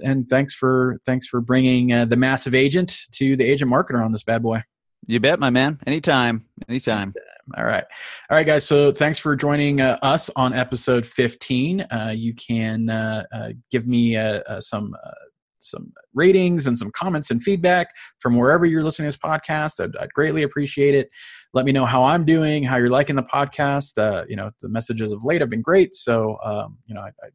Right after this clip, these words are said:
Speaker 1: you know, definitely would love some of that. And, uh,
Speaker 2: Not
Speaker 1: you
Speaker 2: only
Speaker 1: know,
Speaker 2: can they, but should, they should.
Speaker 1: They
Speaker 2: They
Speaker 1: should.
Speaker 2: should be going to iTunes. They should be opening the iTunes app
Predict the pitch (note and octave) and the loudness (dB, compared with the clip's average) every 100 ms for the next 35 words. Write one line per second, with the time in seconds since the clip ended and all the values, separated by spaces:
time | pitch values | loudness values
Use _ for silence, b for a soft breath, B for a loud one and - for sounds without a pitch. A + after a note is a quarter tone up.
0 | _ _ - _ _ B2+ - C3 A#2+ A#2+ | _ _ -20 _ _ -4 -2 -2 -2 -4
1 | B B B B2 A#2 C3 - B2 B2 C#3 | B B B -2 2 2 2 2 2 2
2 | - - - B2+ B2 B2 A#2+ A#2+ A#2+ B2+ | -2 -10 -6 -2 0 2 2 2 2 2
3 | D#3 G#3+ G3 C3+ - C#3 C#3 A#2 F#2 F2 | 2 2 2 0 0 2 4 4 2 -2
4 | - _ - A#2 - B2 A2+ - _ _ | -8 _ 0 0 2 0 0 -2 _ _
5 | C3+ A#2 D3+ B2 - _ _ - C3 B2+ | 0 2 2 2 0 _ _ -2 0 2
6 | B2 E3 D3+ D#3 C#3+ C#3 B2+ A2+ B2 - | 2 0 -2 0 2 4 2 2 0 -2
7 | F#2+ F#2 - - - _ G#2 B2 - D#3+ | -4 -4 -8 -18 -20 _ -2 0 2 2
8 | E3 F3 C#3+ D3+ C#3 C#3 C3 A2+ A#2+ B2 | 2 2 2 2 0 2 4 4 2 0
9 | A#2+ G#2+ G#2 A#2 | 0 2 2 0